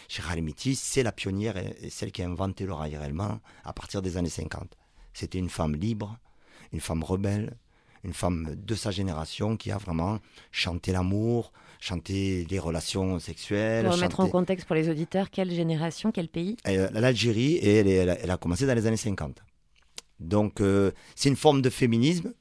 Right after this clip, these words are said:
Speaker 1: que je trouvais intéressant de relier aux formes des féminismes d'au-, d'aujourd'hui, et, je, et surtout dans ce type de quartier. Une mani-, une façon de dire que les combats d'hier et les combats d'aujourd'hui,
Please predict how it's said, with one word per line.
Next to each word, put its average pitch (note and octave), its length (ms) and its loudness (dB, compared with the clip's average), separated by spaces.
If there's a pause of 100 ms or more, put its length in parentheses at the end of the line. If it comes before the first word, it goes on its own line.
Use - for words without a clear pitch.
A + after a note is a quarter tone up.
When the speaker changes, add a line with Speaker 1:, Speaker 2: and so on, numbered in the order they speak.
Speaker 1:
que - 80 -4
je A2+ 80 2
trouvais B2+ 300 2
intéressant C3 520 2
de B2+ 100 0
relier A#2+ 440 0
aux C#3+ 80 4
formes C3+ 280 -4
des A#2 80 -2
féminismes A2+ 440 -4
d'au-, A2 300 -10
d'aujourd'hui, F#2+ 520 -10 (380)
et, F2+ 100 -10
je, F#2 140 -10
et - 300 -12
surtout - 280 -10
dans A2+ 120 -4
ce - 100 -12
type G#2+ 180 -16
de G#2 80 -8
quartier. - 380 -16 (400)
Une G2 80 -6
mani-, A#2+ 160 0
une A#2 80 -2
façon C#3 300 -2
de A#2+ 80 0
dire A#2+ 180 -4
que - 80 -4
les A2+ 120 0
combats A#2 280 0
d'hier A2 340 -2
et A2 40 0
les G2+ 80 -2
combats G#2+ 240 -4
d'aujourd'hui, G2+ 480 -6